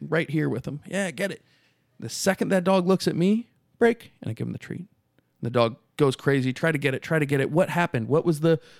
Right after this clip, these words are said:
what was the thing that gave me the treat?" And the second they look at me,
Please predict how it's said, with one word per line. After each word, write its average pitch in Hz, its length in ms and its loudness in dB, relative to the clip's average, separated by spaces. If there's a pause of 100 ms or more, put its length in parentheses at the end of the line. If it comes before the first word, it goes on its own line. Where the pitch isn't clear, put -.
what 165 160 4
was 175 100 2
the 180 100 4
thing 196 220 4
that 139 160 0
gave 165 220 2
me 160 80 4
the 147 100 2
treat?" 196 340 0 (320)
And 123 80 0
the 120 60 2
second 185 300 2
they 185 100 6
look 185 200 4
at 180 60 2
me, 208 200 4